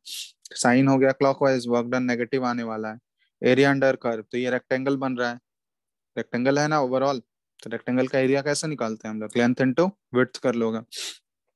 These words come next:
तो यहाँ length देखो, वन लीटर से four liter, मतलब length हो गया थ्री liter, ठीक है। और width कितना हो गया,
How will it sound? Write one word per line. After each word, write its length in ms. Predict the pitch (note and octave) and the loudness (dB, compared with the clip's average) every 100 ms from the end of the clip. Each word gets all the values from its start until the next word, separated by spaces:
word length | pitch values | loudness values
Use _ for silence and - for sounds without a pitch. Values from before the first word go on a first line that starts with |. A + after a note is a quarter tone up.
| - - | -14 -14
तो 140 | - A#2 | -4 0
यहाँ 140 | A#2 | 2
length 320 | A#2+ C3+ C#3 | 2 2 0
देखो, 360 | C#3+ C#3+ E3+ D#3 | 0 0 -2 -6
वन 180 | C3 C3 | -4 -2
लीटर 300 | C3 B2+ C3+ | -2 -2 -4
से 200 | - E3 | -4 -10
four 260 | - B2+ | -6 -6
liter, 320 | A#2 G#2+ A2 A2 | -4 -6 -8 -12
मतलब 360 | A2+ - D3 E3 _ _ _ _ - | -12 -6 -6 -6 _ _ _ _ -2
length 260 | A#2 A#2+ | 0 2
हो 80 | C3 | 0
गया 180 | A#2+ D3 | 0 0
थ्री 280 | D#3+ - C3 | -2 0 2
liter, 400 | B2+ B2 B2 A#2+ _ _ _ _ _ _ _ _ _ _ _ _ _ _ _ _ _ - | 4 0 -2 -8 _ _ _ _ _ _ _ _ _ _ _ _ _ _ _ _ _ -6
ठीक 180 | C#3 D3+ | -2 -2
है। 100 | C3+ _ _ _ _ - | -4 _ _ _ _ -4
और 260 | A#2+ A2+ A2 B2 A#2 A2+ A#2+ | -2 -2 -8 -14 -12 -6 -2
width 260 | C#3 C#3 | -2 -2
कितना 280 | - C#3 C#3+ | -6 -4 -2
हो 140 | B2+ | -4
गया, 220 | A2 A2 | -4 -8